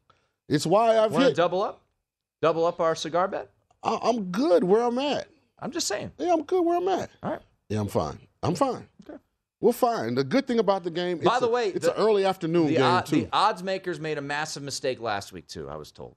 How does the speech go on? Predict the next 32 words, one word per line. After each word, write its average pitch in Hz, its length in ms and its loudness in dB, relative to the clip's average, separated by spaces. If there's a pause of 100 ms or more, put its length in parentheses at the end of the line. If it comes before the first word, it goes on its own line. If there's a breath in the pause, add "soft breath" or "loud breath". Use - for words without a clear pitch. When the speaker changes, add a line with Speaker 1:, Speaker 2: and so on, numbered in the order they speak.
Speaker 2:
right? 95 240 -4 (580 soft breath)
Speaker 1:
No, 107 120 2
Speaker 2:
How, 120 120 6
how, 175 60 2
Speaker 1:
Tennessee, 175 480 0
Georgia 151 400 0
was 185 80 2
Speaker 2:
how, 226 180 4
Speaker 1:
not 247 40 -2
a 226 40 0
ma-, 185 120 -2
Speaker 2:
how 190 140 2
Speaker 1:
massive 165 260 2
Speaker 2:
could, 127 100 -6
Speaker 1:
mistake. - 220 -6
Speaker 2:
how 170 200 0
could 190 240 -4
Tennessee 170 800 -4
Speaker 1:
No, 135 420 0
that 98 180 0
was 107 160 -2
not 101 160 0
a 110 60 2
massive 104 420 -2
mistake. - 440 -6
Speaker 2:
Well, 139 180 2
that's 151 240 -2
what 160 140 4
everyone 165 280 0
was 151 120 -8
telling 233 260 -2
me. 190 120 -14